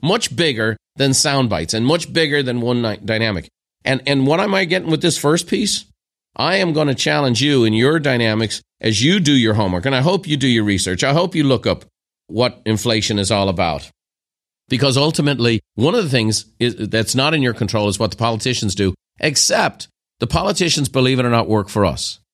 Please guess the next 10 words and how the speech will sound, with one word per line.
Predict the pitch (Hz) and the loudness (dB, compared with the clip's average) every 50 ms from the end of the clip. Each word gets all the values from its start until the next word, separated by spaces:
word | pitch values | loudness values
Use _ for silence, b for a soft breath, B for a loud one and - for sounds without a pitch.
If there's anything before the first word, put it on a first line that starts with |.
| _ _ _ _ _ _ _ _ - | _ _ _ _ _ _ _ _ -4
And | - 113 101 | -2 0 2
holding | 95 135 143 156 170 165 170 170 165 | 2 2 2 4 2 2 2 2 0
politicians | 143 - 147 135 139 127 - 143 135 131 - 127 110 107 | 0 0 -2 0 0 0 0 0 -2 0 0 0 -2 -2
accountable | 98 - 123 113 110 110 95 76 73 69 _ _ _ _ _ _ | -2 0 0 0 0 0 -2 -4 -8 -12 _ _ _ _ _ _
for | - - 110 104 | -4 0 0 2
what | 95 101 123 123 - | 2 2 0 0 0
they | 175 170 | 0 0
spend | 156 - - 143 139 131 | 0 0 0 0 2 2
money | 127 127 120 113 104 92 | 2 2 2 2 0 -2
on | 80 82 87 95 | -2 -4 -6 -6